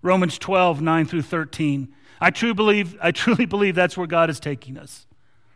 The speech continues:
And I believe it begins with the power of one. And I'm gonna talk about that today using this passage. I wanna first talk about the intentionality of reaching one. And I want you to look in verse four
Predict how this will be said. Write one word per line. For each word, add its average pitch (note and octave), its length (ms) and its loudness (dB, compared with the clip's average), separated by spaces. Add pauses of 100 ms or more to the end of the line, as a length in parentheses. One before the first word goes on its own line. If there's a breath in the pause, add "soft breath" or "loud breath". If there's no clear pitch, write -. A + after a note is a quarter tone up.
(1300)
And D#3 100 2
I E3+ 80 4
believe F#3 400 2
it G3+ 120 2
begins F3+ 560 0
with E3 100 -6
the F3+ 80 0
power E3 580 0
of C3+ 160 -8
one. C3+ 420 -2 (840)
And C#3 80 -2
I'm D#3 80 0
gonna E3 160 2
talk F3+ 360 2
about D#3+ 260 2
that D#3 220 -2
today D3+ 260 -2
using D3+ 400 0
this C#3 160 -2
passage. - 720 -8 (1400 soft breath)
I D#3+ 60 0
wanna G3 180 4
first G3 400 0
talk F3 280 2
about D3+ 360 4 (260 loud breath)
the E3 100 0
intentionality E3 1000 0 (240 loud breath)
of D3+ 200 0
reaching D#3 460 -2
one. D3 220 0
And C3+ 140 0
I - 20 0
want E3 220 0
you - 60 -14
to E3 60 -4
look D#3+ 200 0
in C#3+ 100 -2
verse D3+ 240 -2
four C#3+ 540 -2